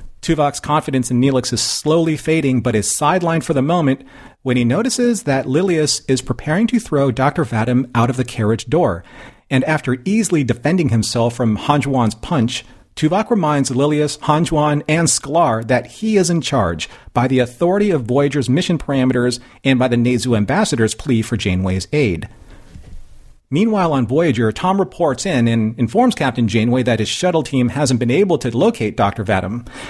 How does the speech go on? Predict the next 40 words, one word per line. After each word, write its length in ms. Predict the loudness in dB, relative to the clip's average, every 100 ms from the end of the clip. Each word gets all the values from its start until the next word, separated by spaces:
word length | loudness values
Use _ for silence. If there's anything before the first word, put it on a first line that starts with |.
| -16 -18 -6
After 220 | -4 -2
ordering 300 | 0 0 -2
Tom 240 | -2 -2 0
to 160 | 0
evade 320 | 0 0 0 0
an 60 |
incoming 400 | 0 0 0 2
dust 260 | 2 2 0
storm, 460 | -2 0 2 0 -2
Harry 260 | 0 0
tells 300 | 0 0 -2
Janeway 420 | 0 0 2 0
that 180 | 2 0
a 140 | 0 -2
far 360 | -2 0 0
larger 440 | 0 0 0 0 -2
asteroid 560 | -2 -4 -2 0 0 0
has 240 | -2 -4
just 320 | 0 0 0
made 240 | -2 -2 0
sensor 320 | 0 0 -2
contact 580 | 0 0 0 0 -2 -2 -12 -6 0
and 100 | 2
will 120 | 2
hit 240 | 0 -4
the 60 | -4
planet 440 | -2 0 2 0
in 160 | 0 -2
two 320 | 0 0 2
hours. 520 | 2 -2 -2 -4 -4 -4 -12 -20 -20 -20 -20 -20 _
Back 220 | 0 0 2
on 80 |
the 80 | 0
maglev 420 | 2 0 0 -2
carriage, 640 | -2 0 0 0 -2 -8 -6
Tuvok 360 | -2 0 0 2
is 240 | 0 2
administering 600 | 0 2 0 0 0 0
triox 440 | 0 0 0 -2
compounds 640 | -4 -2 -2 -2 0 0